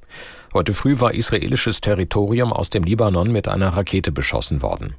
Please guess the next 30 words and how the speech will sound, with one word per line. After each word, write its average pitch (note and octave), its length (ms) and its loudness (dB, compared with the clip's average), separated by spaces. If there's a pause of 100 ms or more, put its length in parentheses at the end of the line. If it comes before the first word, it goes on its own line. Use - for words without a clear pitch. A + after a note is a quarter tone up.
Ende F2 380 0
November D#2 520 2
hatten G#2 240 0
sich F2+ 220 0
die F2 120 0
Hisbollah E2+ 500 0
und D#2 260 -2
Israel F2 560 0
auf - 180 -2
eine F2+ 280 0
Waffenruhe D2+ 580 0
verständigt. - 720 -4 (1500)
Eine B2 320 4
Hecke - 480 0
zu - 180 2
einem D2+ 300 0
Nachbargrundstück A#2+ 1080 0
darf F#2 360 0
beliebig D#2 560 0
hoch G2 220 0
sein. - 340 -4 (180)
Der B1+ 160 -2
Bundesgerichtshof D2 1040 -2
hat - 160 -2
in A#1 100 -2
einem B1 200 -2
Streitfall - 520 0
aus C2+ 200 -2
Hessen G#2 320 0
klargestellt, - 640 -2